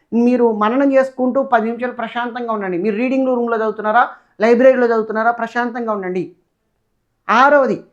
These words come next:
మీ ఫ్రెండ్స్తోని గాసిప్స్లకు పోకండి, లేదా వా-, ఆ డిస్కషన్లు, ఈ డిస్కషన్లు వాయిదా పడుతుందంటే ఇట్లాంటి అంశాలు ఏవైతే ఉంటాయో ఇట్లాంటి అంశాలు జోలికి పోకండి.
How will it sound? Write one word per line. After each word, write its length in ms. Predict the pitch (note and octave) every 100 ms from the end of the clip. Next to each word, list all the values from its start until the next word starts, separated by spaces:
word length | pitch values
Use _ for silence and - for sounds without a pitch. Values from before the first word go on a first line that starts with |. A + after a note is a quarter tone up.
| _ _ A#3
మీ 120 | C4
ఫ్రెండ్స్తోని 480 | C4 C#4 D4 D4+ D4
గాసిప్స్లకు 720 | A#3 A#3+ B3+ C#4+ - C4+ C4
పోకండి, 640 | G#3+ A#3 A#3+ G3+ G3+ D#3+ _ _ _
లేదా 180 | A#3+ B3
వా-, 220 | A#3+ A3 A3+
ఆ 60 | A#3
డిస్కషన్లు, 580 | A#3 A#3 C4+ C4+ C4
ఈ 140 | B3+ B3
డిస్కషన్లు 680 | A#3+ A#3+ B3 A#3+ A#3 A#3 A#3 -
వాయిదా 360 | G#3 A3 B3+ B3+
పడుతుందంటే 560 | A#3+ A#3 A#3 A3+ G#3+
ఇట్లాంటి 300 | G#3+ A3+ G#3+
అంశాలు 320 | G#3 G#3+ B3
ఏవైతే 240 | A3 G#3+ G#3+
ఉంటాయో 340 | G3 G#3+ C4 - _ -
ఇట్లాంటి 320 | G#3 A#3 A3
అంశాలు 320 | G#3+ A3 B3+
జోలికి 280 | A3 G#3+ A3
పోకండి. 540 | G3 F#3+ F3+ E3+ E3+